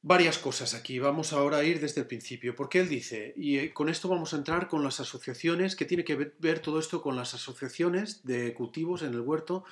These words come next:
con la rotación en el huerto y con la milpa. Dice, "Gracias, Albert. Si dices que casi no hay ningún, que ca-, que no hay casi ningún estudio serio sobre las asociaciones",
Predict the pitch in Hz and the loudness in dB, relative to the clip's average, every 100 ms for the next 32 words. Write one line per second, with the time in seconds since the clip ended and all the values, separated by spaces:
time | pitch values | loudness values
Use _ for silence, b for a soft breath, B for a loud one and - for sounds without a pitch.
0 | B B - 135 123 120 127 139 143 143 | B B -2 -2 -2 -4 -6 -4 -2 0
1 | 120 135 156 156 175 190 B B B B | -2 0 0 0 -4 -6 B B B B
2 | 160 147 131 117 160 151 123 107 - _ | -6 -2 -2 0 0 0 -4 -12 -14 _
3 | B B B B B B B 143 156 156 | B B B B B B B -2 4 6
4 | 170 208 190 135 113 104 165 165 208 226 | 6 2 0 0 -2 -4 -4 -2 -2 -2
5 | - 175 180 175 202 175 160 160 135 135 | 2 2 2 2 2 2 2 0 0 0
6 | 139 160 - - 180 170 151 131 135 143 | -2 -4 -8 -6 -4 0 -2 -2 -2 2
7 | 190 185 170 - 131 135 185 - 175 165 | 2 2 0 0 -2 -2 -2 -2 0 0
8 | 139 151 135 123 131 123 117 113 117 - | 0 -2 -2 -2 -2 -2 -2 -4 -8 -10
9 | - 123 165 165 185 185 | -10 -8 -4 0 0 -2